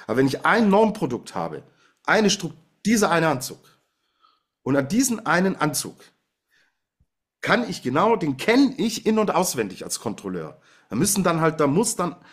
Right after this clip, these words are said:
geschultes Pa-, Personal, muss nach einem stringenten Verfahren diesen einen Anzug, das ist mein, äh, mein Ausgangsprodukt und das kenn ich in- und auswendig. Und ich sehe schon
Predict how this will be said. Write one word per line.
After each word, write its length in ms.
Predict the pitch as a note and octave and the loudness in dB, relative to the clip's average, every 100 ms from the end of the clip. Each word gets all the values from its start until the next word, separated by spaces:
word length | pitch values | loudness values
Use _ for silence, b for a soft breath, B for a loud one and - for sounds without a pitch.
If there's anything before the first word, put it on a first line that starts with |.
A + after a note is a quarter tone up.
| B B - | B B -2
geschultes 640 | C#3 - F#3+ B3 A#3 - | 2 2 2 0 0 -6
Pa-, 220 | - F3+ | -2 -2
Personal, 920 | E3+ - D#3+ C#3+ C3 A#2+ F3+ G#3 G#3 B B B | -2 -2 0 0 -2 -2 0 0 -2 B B B
muss 520 | C#3 G#3 G#3 - - b - | 0 2 2 -4 -6 b -8
nach 160 | C3+ | -4
einem 180 | C3 D3 | 0 -2
stringenten 800 | - - D3 C3+ F3 A3 A3+ F#3+ | -2 -4 -4 -2 -2 -2 -4 -6
Verfahren 640 | - B2 C3+ E3+ G3+ G3+ B B _ | -4 -4 -2 0 -2 -4 B B _
diesen 280 | F#3 G#3+ F#3+ | -2 0 0
einen 280 | D3+ D#3 D3 | 0 0 0
Anzug, 460 | D3 D#3+ - - | 0 -2 -4 -6
das 220 | - G3+ F3 | -4 -2 -2
ist 160 | E3+ | -2
mein, 380 | C3+ D3 D#3+ E3 B B B _ _ C#3 | 0 2 0 -2 B B B _ _ -2
äh, 440 | B2 A#2+ A#2 A2+ b b b b - | 2 4 2 0 b b b b -4
mein 600 | A#2+ A#2+ A2+ G#2+ F#2+ - | 0 0 -2 -4 -8 -6
Ausgangsprodukt 840 | - A3+ - A3 - - G3+ G#3+ - | -2 0 0 -2 -2 -6 -4 -6 -6
und 140 | C#3+ | -6
das 200 | C3 - | -2 -2
kenn 240 | - F3+ G#3+ | 0 0 0
ich 260 | G3+ - | -4 -4
in- 320 | F3 G#3 G3+ - | -2 0 -2 -2
und 280 | E3+ F3 - - | 0 0 -4 -2
auswendig. 640 | D3 - G2 - - - _ b b b b | 0 0 -4 -12 -20 -20 _ b b b b
Und 160 | - C#3 | -2 0
ich 220 | F3+ - | 0 2
sehe 320 | B3+ D4+ C#4 | 4 4 2
schon 460 | - A3 G#3+ A2+ D#2 | 2 2 2 0 -4